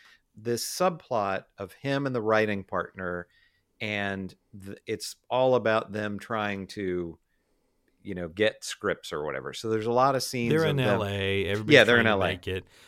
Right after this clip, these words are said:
Speaker 2: Lots of shots of them at a coffee table in a coffee shop or surrounded by tons of other people working on scripts and stuff,
Speaker 1: Yeah.
Speaker 2: too.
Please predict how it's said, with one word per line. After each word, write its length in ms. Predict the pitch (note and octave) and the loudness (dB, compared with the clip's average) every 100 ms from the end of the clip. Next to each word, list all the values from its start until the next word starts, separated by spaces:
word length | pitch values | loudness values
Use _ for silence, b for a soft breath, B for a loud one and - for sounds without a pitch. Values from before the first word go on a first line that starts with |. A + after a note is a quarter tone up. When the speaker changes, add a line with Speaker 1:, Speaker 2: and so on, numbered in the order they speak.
| b b | b b
Speaker 2:
Lots 320 | A#2 A#2+ - | 0 0 -4
of 60 | |
shots 360 | - B2 A2 - | -4 -2 -2 -4
of 120 | G#2+ | -4
them 200 | G#2+ G#2 | -2 0
at 80 | G#2 | -2
a 40 | |
coffee 400 | G2+ G#2 G2 G2 | -2 -2 -2 -4
table 360 | F2+ F#2+ G2 G2 | -6 -6 -4 -6
in 80 | F#2+ | -8
a 40 | |
coffee 320 | F#2+ F#2+ F2 | -4 -4 -4
shop 340 | E2+ F2+ F#2 F2+ | -6 -4 -4 -6
or 100 | F2 | -8
surrounded 480 | - G2+ G2+ G#2 G2+ | -4 -2 -2 -2 -4
by 140 | G2 | -6
tons 320 | - G#2 G2 | -6 -8 -6
of 80 | F#2+ | -6
other 180 | F#2 F2 | -6 -6
people 320 | G2 F2+ F2 | -8 -10 -8
working 320 | F2 E2 E2+ | -6 -6 -6
on 140 | E2+ E2 | -8 -10
scripts 420 | - D#2 D#2+ - | -12 -12 -12 -14
and 80 | D#2+ | -8
stuff, 160 | B2+ | 0
Speaker 1:
Yeah. 280 | A#2 E2 C2+ | 2 2 -2
Speaker 2:
too. 120 | D#2 | -10